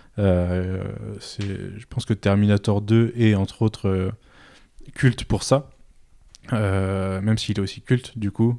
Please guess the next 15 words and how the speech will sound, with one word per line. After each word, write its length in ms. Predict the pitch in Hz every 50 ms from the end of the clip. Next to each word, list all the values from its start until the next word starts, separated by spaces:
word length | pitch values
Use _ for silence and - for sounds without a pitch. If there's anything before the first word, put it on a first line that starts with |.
| -
pour 140 | - 107 98
son 180 | - - 98 95
histoire, 420 | 98 - - - 104 107 113 110 - - _ - - - - - - - - -
euh, 460 | 104 98 95 92 92 95 92 101 101 92 98
et 60 | 104
pour, 280 | - - 107 101 101
euh, 180 | 95 92 92 92 92
voilà, 180 | 95 98 98
pour 140 | 95 - 101 95
la, 220 | 92 90 87 95 - - _ _ - - - - - - - - _ _ _ -
la, 320 | 107 101 95 95 101 110
la 160 | 107 98 107 110
grandiloquence 580 | 104 127 123 113 123 123 113 - 131 127 113
du 100 | 110 110
film 360 | 104 - - - 127 123 113